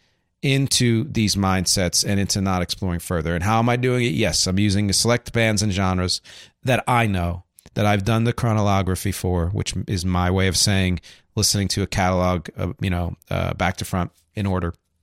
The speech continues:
And I am going to use five criteria for determining if there was a heyday or not. And I'm gonna show you that most, if not all, artists and genres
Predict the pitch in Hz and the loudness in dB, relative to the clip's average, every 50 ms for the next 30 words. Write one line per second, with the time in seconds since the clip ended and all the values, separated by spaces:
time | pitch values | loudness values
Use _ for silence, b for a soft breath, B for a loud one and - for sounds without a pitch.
0 | _ _ _ _ _ _ _ _ - - 135 120 110 110 104 104 107 107 117 120 | _ _ _ _ _ _ _ _ -8 -4 -2 0 2 2 2 2 0 0 0 0
1 | 113 113 110 113 110 110 120 120 110 - - 127 120 123 127 - - 151 151 - | 0 0 0 2 2 2 2 2 0 0 0 2 2 2 2 0 0 0 2 2
2 | - 156 156 160 165 139 117 113 - B B B B B B 127 113 117 - - | 2 2 2 2 2 2 2 0 -2 B B B B B B -2 -2 0 2 2
3 | 147 143 139 131 123 123 113 101 B B B B B - 123 - - 127 123 120 | 2 4 4 4 4 2 2 0 B B B B B -2 -2 0 0 2 2 4
4 | 120 120 107 117 101 110 113 110 104 104 98 98 92 87 87 85 78 73 78 - | 4 2 2 2 2 2 2 2 2 2 2 2 2 2 2 2 0 0 -2 -4
5 | - - _ _ _ B B B B B B 113 113 113 110 117 120 117 120 110 | -8 -16 _ _ _ B B B B B B 0 0 2 2 2 2 2 2 4
6 | - - - 151 151 156 151 131 117 110 104 101 98 - B B B B B 113 | 4 4 6 6 6 6 6 6 4 4 2 0 -2 -4 B B B B B 0
7 | 120 - - 156 156 - _ _ _ _ 147 131 135 131 151 151 135 131 139 139 | 2 2 2 0 -4 -16 _ _ _ _ -20 -20 -16 -10 -4 -2 0 2 4 4
8 | 135 123 - - - - 135 147 - - 143 139 160 - - 117 131 156 135 92 | 4 2 2 0 0 0 -2 0 0 0 2 2 2 2 2 2 4 4 4 4
9 | 87 78 - - 113 123 123 101 80 - - - - 104 107 98 95 120 127 127 | 2 0 0 0 2 2 2 2 0 0 0 0 0 0 0 0 0 0 0 0
10 | 104 90 82 78 - - | 0 -2 -2 -2 -2 -4